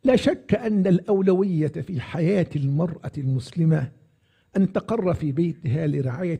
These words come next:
زوجها وولده. "وقرن في بيوتكن ولا تبرجن تبرج الجاهلية الأولى". والله إن المرأة الغربية شقيت بخروجها من البيت،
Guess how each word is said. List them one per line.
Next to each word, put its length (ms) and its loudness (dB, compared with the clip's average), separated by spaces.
زوجها 500 -4
وولده. 420 -12
"وقرن 840 0
في 380 -4
بيوتكن 1000 -6
ولا 260 4
تبرجن 840 2
تبرج 540 -4
الجاهلية 720 -4
الأولى". 260 -18
والله 480 4
إن 140 2
المرأة 460 0
الغربية 580 0
شقيت 600 -2
بخروجها 600 -4
من 100 -4
البيت، 440 -12